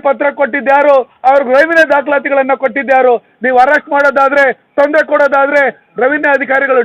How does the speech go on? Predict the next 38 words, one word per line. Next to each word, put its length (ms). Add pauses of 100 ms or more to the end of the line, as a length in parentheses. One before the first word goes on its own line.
ಡಿ 80 (100)
ಸಿ 140
ಇಂದ 120 (100)
ಹಿಡ್ದು, 240 (160)
ಎ 120
ಸಿ 160
ಇಂದ 180
ಹಿಡ್ದು, 220 (100)
ತಹಸೀಲ್ದಾರ್ 540
ಇಂದ 180
ಹಿಡ್ದು 220 (380)
ಯಾರ್ಯಾರು 580
ದರ್ಖಾಸ್ತ್ 380
ಕಮಿಟಿ 220 (100)
ಮೆಂಬರ್ಗಳಿದ್ರು, 600 (420)
ಯಾರ್ಯಾರು 500
ಎಮ್ 140
ಎಲ್ 120
ಎಗಳಿದ್ರು 380
ಅವತ್ತು 300
ಚೇರ್ಮನ್ 400
ಆಗಿದ್ರು, 320 (440)
ಯಾರ್ಯಾರು 420
ಫಾರೆಸ್ಟ್ 400
ಅಧಿಕಾರಿಗಳಿದ್ರು 640
ಅವ್ರಿಗೆ 240
ಎನ್ 140
ಓ 120
ಸಿ 120
ಕೊಟ್ರು, 260 (360)
ಅವ್ರನ್ನೆಲ್ಲ 360 (120)
ಮೊದಲು 240
ಅರೆಸ್ಟ್ 260
ಮಾಡ್ಬೇಕು 360
ನೀವು. 180 (840)
ಇವತ್ತು 340 (440)
ಯಾ-, 180
ನಮ್ಮ 160